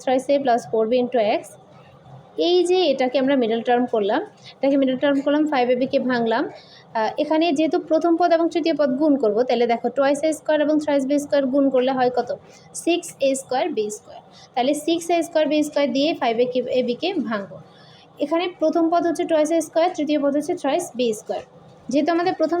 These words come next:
শর্ত হচ্ছে প্রথম পদ এবং তৃতীয় পদ গুণ করতে হবে, তাহলে পাঁচকে তিনে দুই যোগ করলে পাঁচ, আবার তিন দুই গুণে ছয় এ স্কয়ার বি স্কয়ার। গুণ করলে কিন্তু তাই হয়। এবার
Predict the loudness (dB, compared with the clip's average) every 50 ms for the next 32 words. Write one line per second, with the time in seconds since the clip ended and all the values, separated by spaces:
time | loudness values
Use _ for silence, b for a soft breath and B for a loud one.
0 | 0 -2 -2 -2 0 0 -2 0 0 -4 -4 -2 -2 -2 0 2 2 2 2 2
1 | 2 2 2 2 0 0 0 0 -2 -2 0 -2 -2 -2 -4 -2 0 2 2 2
2 | 2 -2 -4 -4 -6 -6 -6 -6 -10 -16 -20 -20 -20 -20 -20 -20 -20 -20 -20 -20
3 | -20 -20 -20 -20 -20 -20 -20 -20 -20 -20 -20 -20 -20 -20 -20 -20 B B B B
4 | B B 0 2 2 2 2 0 0 -2 -2 -2 -2 -2 -2 0 2 2 4 4
5 | 4 2 2 2 2 2 2 0 0 0 0 0 0 0 -2 0 -2 0 0 -2
6 | -2 0 0 0 2 2 4 4 4 2 2 0 -4 -8 B B B B B -16
7 | -14 -6 -2 0 2 2 2 2 2 2 2 0 -2 -2 -2 0 0 0 0 0
8 | -2 -2 -2 -6 -10 -8 -8 -6 -2 0 0 2 2 2 2 2 2 2 2 0
9 | 0 0 -2 -4 -4 -4 -8 -10 -12 -14 -18 -20 -20 -20 B B B B B B
10 | -6 -2 0 2